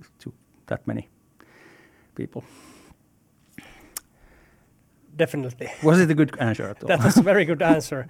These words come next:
Speaker 1: <laughs> Okay.
Speaker 2: Uh, especially the last
Speaker 1: <laughs>
Speaker 2: person.
Speaker 1: Okay.
Speaker 2: And, uh, <clears throat> so we have these three little, three letter combinations here.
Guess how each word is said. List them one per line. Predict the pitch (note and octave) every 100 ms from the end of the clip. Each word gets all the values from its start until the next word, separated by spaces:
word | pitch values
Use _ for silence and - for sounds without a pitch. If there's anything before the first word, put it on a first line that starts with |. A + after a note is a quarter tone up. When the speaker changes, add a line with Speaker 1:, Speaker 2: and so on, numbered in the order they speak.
| -
Speaker 1:
<laughs> | - -
Okay. | A#2+ C#3
Speaker 2:
Uh, | C#3 -
especially | D#3+ - F3+ E3+ D#3+
the | D#3+ D3 C#3 B2 - D3+
last | D#3 D3+ -
Speaker 1:
<laughs> |
Speaker 2:
person. | G#3+ E4 D4+ D#3 F#3 G3 F3+ G#3 B3 A#3 - - - - D#4 G3
Speaker 1:
Okay. | D#3+ D3 - A2+
Speaker 2:
And, | - F3 D#3+
uh, | D3+ D3 - - D3
<clears throat> | E3 D3+ A#2+ B2 _ _ _ _ _
so | - B3+ D#3 - _ _ _ - - - C3+
we |
have | C#3 C3+
these | C#3 -
three | D3+ E3 D#3+
little, | C#3+ C#3 C#3 B2 - - - _
three | - G#3 F#3+
letter | D3 C#3 C3
combinations | - C#3 C3 C3+ C3 - A#2+ - -
here. | A2